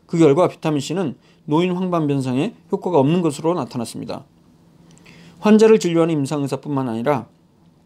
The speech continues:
기초의학을 전공하는 의대 교수라 하더라도 표준 치료 이외에 새로운 약물이나 치료법이 어떤 질병에 효과가 있다고 대중에게 이야기하기 위해서는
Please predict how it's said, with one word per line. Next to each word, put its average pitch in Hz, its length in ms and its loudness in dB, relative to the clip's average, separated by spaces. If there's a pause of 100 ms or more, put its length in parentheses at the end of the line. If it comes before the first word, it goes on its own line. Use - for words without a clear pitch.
(280)
기초의학을 165 580 4
전공하는 147 480 -2
의대 143 180 -2
교수라 131 340 -4
하더라도 120 540 -2 (300)
표준 226 260 0
치료 214 260 4
이외에 139 460 2 (180)
새로운 233 380 0
약물이나 151 600 -2
치료법이 180 600 -2 (200)
어떤 208 340 2
질병에 180 360 -4
효과가 185 300 -4
있다고 156 340 -6
대중에게 135 480 -2
이야기하기 123 500 0
위해서는 131 400 -4